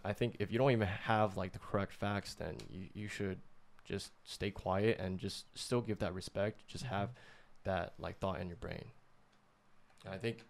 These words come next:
Speaker 1: this is how toxic relationships are formed, because someone still has trust issues and they bestow that upon every guy or every girl that they're, they're dating.
Speaker 2: Mm-hmm.
Speaker 1: So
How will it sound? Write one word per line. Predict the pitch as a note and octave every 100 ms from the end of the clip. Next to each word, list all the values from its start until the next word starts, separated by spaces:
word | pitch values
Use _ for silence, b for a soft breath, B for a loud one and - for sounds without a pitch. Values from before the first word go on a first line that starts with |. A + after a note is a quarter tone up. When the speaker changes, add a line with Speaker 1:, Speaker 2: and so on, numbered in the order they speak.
| b b b b
Speaker 1:
this | A2 -
is | A2
how | - G#2 G2 -
toxic | - G#2 - - -
relationships | G2 F#2+ F#2+ - - G#2+ G2 - G2+ - -
are | F#2
formed, | - G#2+ G#2+ F#2+ F#2 F#2+
because | - F#2 F2+ - B B B B B B B -
someone | - G#2+ A2 G#2
still | - A2
has | A2 F#2+
trust | - F#2+ F2+ -
issues | F#2+ - G2+ G#2+ - - - -
and | F#2 F#2+ F#2
they | G2 F#2+
bestow | - G2+ - G#2+
that | G2+ F#2
upon | F2+ - G2 F#2 -
every | G2 G2+ F2+ G2+ G2 D3+ - -
guy | F#2 F#2+ F#2+
or | F#2 -
every | G#2 G2
girl | - G2 F#2+
that | F#2 - -
they're, | G#2 F2+ -
they're | G2+ F#2+
dating. | G#2+ F#2+ - - - - - - - C3+
Speaker 2:
Mm-hmm. | A2+ A2 A#2+ -
Speaker 1:
So | - A2 G2